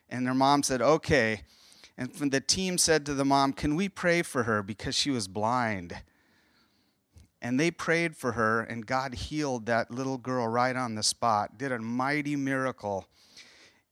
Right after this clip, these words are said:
And the news quickly got out to the rest of the villagers, and they all started coming out of their huts going, "What happened? What happened?" And that day, they preached the gospel, and many people came to Christ. Praise God. So the gospel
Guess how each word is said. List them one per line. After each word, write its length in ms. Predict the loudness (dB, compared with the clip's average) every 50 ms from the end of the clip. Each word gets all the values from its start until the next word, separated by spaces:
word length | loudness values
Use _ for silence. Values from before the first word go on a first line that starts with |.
| _
And 300 | -6 -4 -2 -2 -4 -4
the 80 | -4 0
news 520 | 0 4 4 4 4 4 4 4 4 2
quickly 500 | 0 -2 -2 0 0 0 0 -4 -4 0
got 240 | 4 6 6 8 8
out 200 | 6 6 4 4
to 100 | 0 -4
the 120 | -4 -2 0
rest 300 | 2 2 2 2 0 0
of 60 | -2
the 80 | -6 -8
villagers, 720 | -4 -4 -2 -2 -2 -2 -4 -6 -8 -6 -4 -4 -4 -6 -6 -18 -20 -20 -20 -10
and 100 | -6 -4
they 80 | 0 2
all 180 | 2 2 2 2
started 360 | 0 0 0 -2 -2 -2 -4
coming 280 | -4 -4 -4 -2 0
out 200 | 0 0 0 0
of 60 | -2 -2
their 120 | -4 -4
huts 360 | -4 0 0 0 0 0 -4
going, 220 | -8 -8 -10 -12 -10
"What 160 | -10 -8 -4
happened? 400 | -2 -2 -4 -4 -6 -10 -10 -8
What 140 | -8 -6 -4
happened?" 460 | -4 -4 -6 -6 -8 -10 -10 -10 -12 _ -20 -20 _ _ _
And 140 | -4 -2 2
that 220 | 4 4 4 4
day, 420 | 2 0 0 2 2 0 -2 -2 -6 -10 -20 _ _ -16 -10
they 140 | -10 -10 -8
preached 420 | -8 -4 -4 -4 -2 -2 -2 -4
the 80 | -4 -6
gospel, 720 | -4 -4 -4 -2 -2 -4 -4 -6 -6 -6 -6 -6 -6 -6
and 180 | -8 -6 -4 -4
many 240 | -2 -2 -2 -4
people 400 | -6 -8 -12 -12 -12 -10 -10 -12
came 300 | -12 -10 -8 -6 -6 -6
to 80 | -6 -8
Christ. 640 | -8 -6 -6 -4 -4 -4 -4 -4 -4 -4 -4 -6 -14 -14 _ -20 _ -20 _ _ _ _
Praise 300 | _ -6 -4 -4 -4 -6
God. 360 | -4 0 0 0 0 0 -2 -4
So 80 | -4
the 120 | -4 -6 2
gospel 760 | 8 8 8 8 8 4 2 -2 0 0 0 0 0 -2